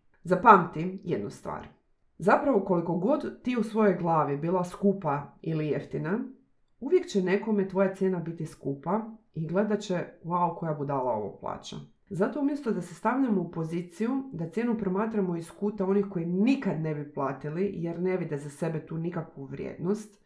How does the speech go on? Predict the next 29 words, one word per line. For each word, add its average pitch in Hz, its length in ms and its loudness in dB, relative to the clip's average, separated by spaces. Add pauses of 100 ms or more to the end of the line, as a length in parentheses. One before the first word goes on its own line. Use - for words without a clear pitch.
ili 220 180 8
onih 233 260 8
koji 185 140 4
se 180 140 -4
služe 208 380 0
raznim 202 300 4
manipulacijama 165 800 -2
da 151 140 -2
bi 156 160 -6
prodali 180 400 0
nešto 170 280 -4
što - 360 -10
objektivno 208 600 0
nema 131 260 -2
toliku 135 360 -10
vrijednost, - 760 -6
vrati 202 360 4
se 175 260 -4 (180)
u 151 60 -8
sebe, - 400 -4 (180)
vrati 170 280 0
se 160 180 -8
sebi, - 560 -10 (200)
vrati 196 320 2
se - 140 -8
stvarnosti 156 760 4
onoga 135 340 -6
što 143 220 -8
nudiš 151 640 -6